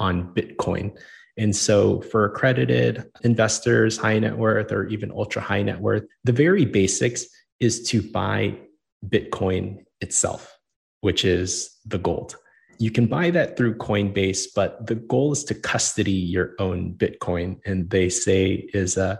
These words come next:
"Not your keys, not your coins." And so ideally you would hold that in your own wallet,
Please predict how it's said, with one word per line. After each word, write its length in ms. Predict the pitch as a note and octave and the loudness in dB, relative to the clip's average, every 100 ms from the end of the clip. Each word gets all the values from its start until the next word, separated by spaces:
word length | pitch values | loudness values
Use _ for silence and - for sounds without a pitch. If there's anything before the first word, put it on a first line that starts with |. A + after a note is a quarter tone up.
| - - | -12 -4
"Not 240 | G2 G2+ | -2 0
your 100 | A2+ | 0
keys, 380 | G#2 D3+ D#3+ C3+ | 0 2 4 4
not 140 | A#2 G2+ | 2 2
your 140 | A2 | 0
coins." 500 | - G#2+ F#2 F2+ - | 2 2 2 0 -2
And 200 | F#2+ F#2 | -4 -4
so 340 | - - - - | -2 0 0 -2
ideally 420 | G2 A2 A#2+ A#2 | -6 -2 0 2
you 80 | G#2 | 0
would 100 | - | -2
hold 320 | - G#2+ G#2 | -4 -4 -2
that 320 | G2 F#2+ - | -2 -4 -6
in 140 | - F#2+ | -10 -6
your 240 | F#2 F2 - | -6 -6 -4
own 360 | G2+ F#2+ F#2 F2+ - | -2 0 -2 -8 -8
wallet, 500 | E2+ E2 G#2 D3 - | -4 0 0 0 -8